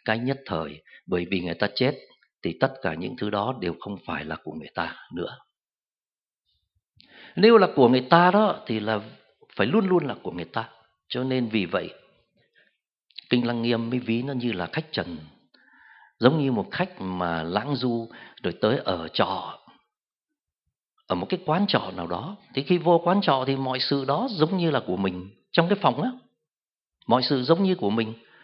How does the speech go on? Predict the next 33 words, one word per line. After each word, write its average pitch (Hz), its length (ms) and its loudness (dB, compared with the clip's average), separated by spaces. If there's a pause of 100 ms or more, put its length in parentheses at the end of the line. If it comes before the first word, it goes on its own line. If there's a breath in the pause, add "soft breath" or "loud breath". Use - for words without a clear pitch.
(160 soft breath)
Nhưng 131 140 4
mà 113 120 0
khi 127 140 0
mình 101 160 -6
ra 113 200 4
khỏi 85 180 -8
cái 113 160 -4
phòng, 82 260 -6 (1000)
mình 92 180 -4
phải - 100 -4 (220)
thức - 100 2 (120)
tỉnh 85 200 -4
một 87 100 -8
điều, 87 180 -6 (200)
nó 180 80 0
không 170 220 -4
hề 95 260 2
là 82 100 -4
của 82 180 -8
mình 82 240 -8
đâu, 98 140 -4 (300)
mình 92 180 -6
phải 82 100 -4
để 85 180 -6
lại 82 220 -6
hết - 160 -10
á. - 80 -14 (2000 loud breath)
Nhưng 220 140 8
cái 233 180 8
khi 196 280 8
mà 156 200 2
mình 131 320 0
còn 131 500 2